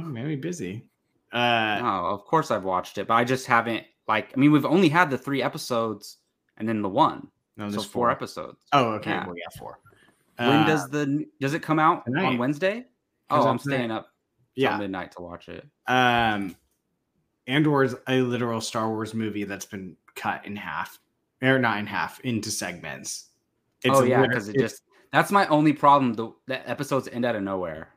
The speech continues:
Speaker 2: That's my only problem.
Speaker 1: That's fair. I
Speaker 2: Yeah.
Speaker 1: this, it's there, it's a literal movie. It's
Speaker 2: Mm-hmm.
Speaker 1: literally a movie, right,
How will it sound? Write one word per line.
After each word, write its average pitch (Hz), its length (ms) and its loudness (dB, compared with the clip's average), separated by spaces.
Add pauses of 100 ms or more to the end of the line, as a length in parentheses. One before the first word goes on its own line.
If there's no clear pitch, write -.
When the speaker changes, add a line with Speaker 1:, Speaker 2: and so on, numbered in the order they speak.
(120)
Speaker 2:
That's - 180 -8
my 127 140 0
only 107 260 -4
problem. 90 340 -4
Speaker 1:
That's 151 180 2
fair. 101 340 -2 (580)
I 147 260 6 (500)
Speaker 2:
Yeah. 80 240 -12 (320)
Speaker 1:
this, 131 360 0
it's 139 220 2
there, 147 340 6
it's 135 160 2
a 135 60 0
literal 104 420 -4
movie. 85 500 -12 (260)
It's 131 200 0
Speaker 2:
Mm-hmm. 117 100 -4
Speaker 1:
literally 135 500 8
a 123 40 2
movie, 104 520 -2
right, 101 280 -8